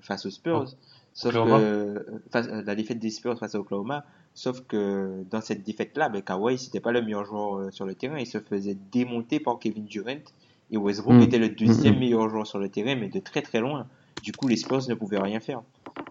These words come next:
Speaker 1: Donc là, cette année, enfin, avec contre cette équipe de Houston, ça peut être un peu rééquilibré, je trouve. Mais je vois pas vraiment, euh,
Speaker 3: Mm.
Speaker 1: enfin, ça va se jouer sur des détails, et j'ai plus confiance,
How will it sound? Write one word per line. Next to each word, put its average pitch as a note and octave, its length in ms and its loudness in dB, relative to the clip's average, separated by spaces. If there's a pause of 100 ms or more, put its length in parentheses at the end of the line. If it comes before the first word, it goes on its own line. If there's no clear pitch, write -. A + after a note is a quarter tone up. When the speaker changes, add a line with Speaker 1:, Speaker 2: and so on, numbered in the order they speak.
(200)
Speaker 1:
Donc G#2 180 -4
là, D3 160 0
cette A#2+ 180 -4
année, B2 380 -2
enfin, A2 240 -6 (280)
avec A#2 260 -2
contre A#2 180 -12
cette A#2+ 140 -8
équipe - 320 -10 (120)
de A2+ 140 -2
Houston, A2 440 -2
ça A2 140 -6
peut C3+ 120 -2
être C#3+ 140 -2
un A#2 80 -4
peu B2+ 120 -2
rééquilibré, A#2+ 600 0
je G#2 80 -12
trouve. G2 200 -8 (1000)
Mais C3+ 160 4
je C3 100 0
vois G#2+ 240 2
pas C#3+ 140 4
vraiment, C3 540 0
euh, - 20 4
Speaker 3:
Mm. A2 260 4 (480)
Speaker 1:
enfin, A2 160 -4 (100)
ça - 160 0
va C#3+ 140 6
se D3 200 -2
jouer C#3 260 -4
sur C3 340 0
des A2+ 160 2
détails, B2+ 560 -2 (1080)
et A#2 500 2 (180)
j'ai A#2+ 260 -4
plus G3 720 -4 (160)
confiance, D#3 960 -8